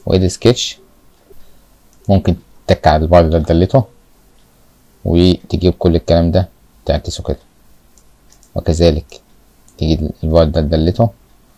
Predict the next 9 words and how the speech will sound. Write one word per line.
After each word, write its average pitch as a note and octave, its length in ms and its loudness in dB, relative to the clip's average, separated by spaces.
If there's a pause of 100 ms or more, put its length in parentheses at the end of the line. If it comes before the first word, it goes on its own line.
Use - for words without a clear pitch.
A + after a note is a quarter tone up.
(360)
وتعكسه - 580 -4
كده، - 100 -8 (1600)
او A#2 240 8 (180)
control F2+ 420 2
زد، F2 220 0
control F2 440 0
زد، E2+ 160 0 (120)
control F2 420 -2
زد، F#2 180 0